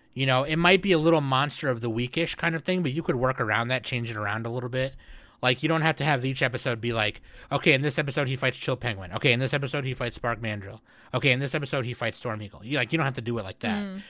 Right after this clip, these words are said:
Speaker 2: mm-hmm.
Speaker 1: You could do it any kind of way you wanted. But, like, and we, I think we said that in that episode. But, like, things that are not script heavy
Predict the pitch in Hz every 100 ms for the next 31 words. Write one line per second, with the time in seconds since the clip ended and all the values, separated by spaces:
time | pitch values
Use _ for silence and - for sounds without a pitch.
0 | - 214 190 196 170 202 165 160 156 160
1 | 127 127 110 113 131 107 - - - -
2 | _ _ 175 214 202 208 180 - _ 185
3 | 196 208 - 190 233 185 - 175 165 120
4 | - 139 143 110 117 131 - 104 87 _
5 | _ - _ _ _ _ - - 156 185
6 | 175 175 - - - - - 214 240 226
7 | 196 160 151 175 - - 139 135 180 170
8 | 202 233